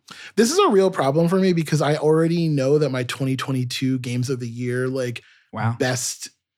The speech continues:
Speaker 1: two game to
Speaker 2: It's
Speaker 1: play,
Speaker 2: February.
Speaker 1: whatever the fuck,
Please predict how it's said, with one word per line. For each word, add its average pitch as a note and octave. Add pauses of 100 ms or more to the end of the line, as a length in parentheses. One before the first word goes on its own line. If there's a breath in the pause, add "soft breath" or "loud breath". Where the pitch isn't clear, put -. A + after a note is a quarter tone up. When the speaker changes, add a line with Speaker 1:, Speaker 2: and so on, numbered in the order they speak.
(680)
Speaker 1:
two D3+
game C3
to C3
Speaker 2:
It's B2+
Speaker 1:
play, C3
Speaker 2:
February. - (120)
Speaker 1:
whatever C3
the C3
fuck, C3+